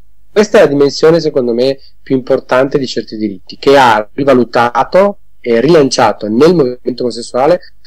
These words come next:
la dimensione di militanza per i propri diritti, attraverso la sce-, la,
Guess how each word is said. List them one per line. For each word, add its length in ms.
la 160
dimensione 520
di 120
militanza 1000
per 160
i 60
propri 260
diritti, 560
attraverso 640
la 80
sce-, 220
la, 160